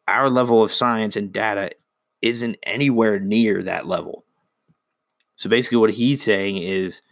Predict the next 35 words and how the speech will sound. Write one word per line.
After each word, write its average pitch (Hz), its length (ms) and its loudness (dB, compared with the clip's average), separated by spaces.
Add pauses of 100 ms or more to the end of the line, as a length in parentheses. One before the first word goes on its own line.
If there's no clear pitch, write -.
(580)
I 98 60 -2
get 123 260 2
it. 98 220 0 (680)
You 110 160 -2
can 104 80 -2
call 117 260 0
something 107 320 2
the 98 80 0
Truman 117 360 2
Show 101 240 2
delusion, 92 640 -4 (720)
and 90 120 -10
that 95 220 -2 (1800)
is - 140 -12
sort 104 200 2
of 98 80 -4
taking 104 340 -2
away 98 200 0
from 92 140 -10
the 87 60 -12
fact 95 280 -6
that 90 120 -4
it's, - 220 -12 (160)
overall, 117 420 2
it's 104 140 -6
a 101 60 -4
delusion. 98 680 0 (640)
Whatever 117 340 0
the 107 80 2
flavor 120 520 2
is, 95 460 2 (680)
doesn't 117 280 -4
really 107 200 2
help 107 260 0
you, 101 80 -2